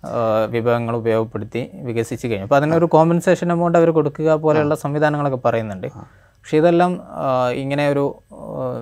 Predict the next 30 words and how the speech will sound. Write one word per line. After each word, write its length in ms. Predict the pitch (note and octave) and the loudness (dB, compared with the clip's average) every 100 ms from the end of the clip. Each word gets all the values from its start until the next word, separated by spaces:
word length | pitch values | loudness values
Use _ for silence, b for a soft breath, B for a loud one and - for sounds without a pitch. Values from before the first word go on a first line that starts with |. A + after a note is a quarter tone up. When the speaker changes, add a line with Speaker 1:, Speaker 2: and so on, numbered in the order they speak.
| E2 - | -12 -8
Speaker 1:
വെറും 380 | B2 C#3+ E3+ | -2 2 2
എക്സർസൈസ് 600 | D3+ - F3+ D3+ F#3 F3+ | 2 -2 -4 -2 -2 0
മാത്രമായി 580 | E3+ D3+ D#3 D3+ C#3+ C#3+ | -2 -2 -2 -2 -2 -2
നിലനിൽക്കുകയും 680 | D3 C#3 C#3 B2 B2+ B2 B2+ | -2 -2 -4 -6 -6 -6 -4
പ്രയോഗതലത്തിൽ 600 | A#2+ B2 D3+ D#3+ D#3 F3+ | 0 2 4 2 0 2
Speaker 2:
ഈ 120 | E3+ | 6
Speaker 1:
വരുന്നില്ല 420 | E3+ C#3 C3+ B2+ C3 | 6 6 2 -2 2
എന്നൊക്കെയുള്ള 320 | C#3 D3 D#3 | 2 6 6
Speaker 2:
നമ്മളൊന്ന് 340 | D#3+ E3 E3 - | 8 8 8 6
ഒരു 420 | D3+ D#3 D#3+ - D3+ | 2 4 2 4 8
കാര്യം 220 | D#3 D#3 | 8 8
വളരെ 140 | D#3 | 6
പ്രധാനപ്പെട്ടതാണ്. 800 | D#3 B2+ C#3 C3 C3 A#2 G#2+ G#2 - - | 4 4 4 4 6 6 6 2 -4 2
കാരണം 220 | B2 B2+ | 2 4
വികസിത 500 | B2 A#2+ - C#3 D3+ | 2 2 2 8 10
രാജ്യങ്ങൾ 600 | C3+ A#2+ A#2+ A#2+ A#2+ B2 - | 10 8 4 2 6 6 4
അവരാണല്ലോ 720 | A#2+ A2+ C3+ C#3+ C3+ C3+ C3+ | 2 6 8 6 6 6 6
ഈ 260 | C3 C3 B2+ - | 4 2 0 -4
ഏറ്റവും 300 | A#2+ C3+ C3 | -2 2 2
കൂടുതൽ 240 | A#2+ B2+ | 4 4
ഊർജ്ജം, 440 | B2 A#2+ A#2+ B2 B2 _ _ _ _ | 4 2 2 2 0 _ _ _ _
ആ, 240 | A2 G#2+ - | -4 -4 -4
ഉപയോഗിക്കുന്ന 480 | B2+ B2 B2+ B2+ G#2+ | 0 2 4 2 0
ആൾക്കാർ. 340 | G2+ - G2 | 0 -2 -4
Speaker 1:
അതെ. 260 | - D3 B2 B B | -6 -16 -18 B B
Speaker 2:
ഏറ്റവും 200 | B2+ D3+ | 0 2
കൂടുതൽ 200 | C#3 C3+ C3 | 4 2 2
കാർബൺ 400 | B2 B2+ B2+ C3+ - | 4 6 4 0 2
പുറത്തേക്ക് 360 | A#2 - A#2+ | 0 0 -2
വിടുന്നതും 520 | A#2+ A2+ A2 A2+ C3+ | 0 0 -2 -4 -6